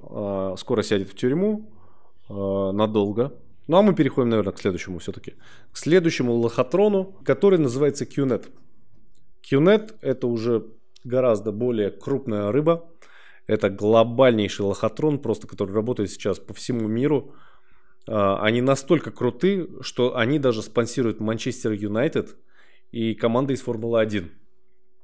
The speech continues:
Я думаю, это весомо. Кто-нибудь из вас когда-нибудь спонсировал Манчестер? Я вот не знаю таких людей. А вот они, они спонсировали. В чем суть этой компании? Она, получается, они продают всякие товары.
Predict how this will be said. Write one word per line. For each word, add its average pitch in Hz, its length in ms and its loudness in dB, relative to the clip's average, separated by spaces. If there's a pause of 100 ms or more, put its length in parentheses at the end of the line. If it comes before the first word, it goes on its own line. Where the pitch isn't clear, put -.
(320)
Я 101 220 2
думаю, 90 320 -2
это 90 160 -4
весомо. 87 640 -6
Кто-нибудь 107 360 -2
из 104 60 -8
вас 101 160 -4
когда-нибудь 101 260 -4
спонсировал 120 500 2
Манчестер? 101 440 -4
Я 104 180 0
вот 117 140 0
не 117 80 -2
знаю 98 240 0
таких - 320 -8
людей. 87 260 -8 (220)
А 98 100 4
вот 107 140 6
они, 151 240 4
они 104 160 0
спонсировали. 95 680 -4
В - 140 -16
чем 233 540 4
суть 170 220 -2
этой 135 160 0
компании? 139 400 4
Она, 160 340 4 (320)
получается, 131 640 2
они 156 340 0 (220)
продают 147 400 2
всякие 139 360 2
товары. 95 460 2